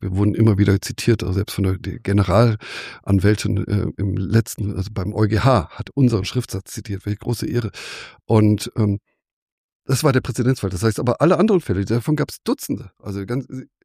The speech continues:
Hotels, Flüge, Jobs, was auch immer. Also mehr, mehr oder weniger alles, wo gerade Geld verdient wird im Internet,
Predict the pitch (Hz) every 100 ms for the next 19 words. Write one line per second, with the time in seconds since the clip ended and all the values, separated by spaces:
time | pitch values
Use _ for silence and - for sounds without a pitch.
0 | - - - - 101 98 101 101 - -
1 | 143 131 123 110 98 - _ - 127 113
2 | 113 - - - - - 120 151 127 101
3 | 120 139 135 123 156 156 143 131 - -
4 | _ - 170 185 - 131 117 117 101 135
5 | - 104 110 98 104 85 110 160 104 107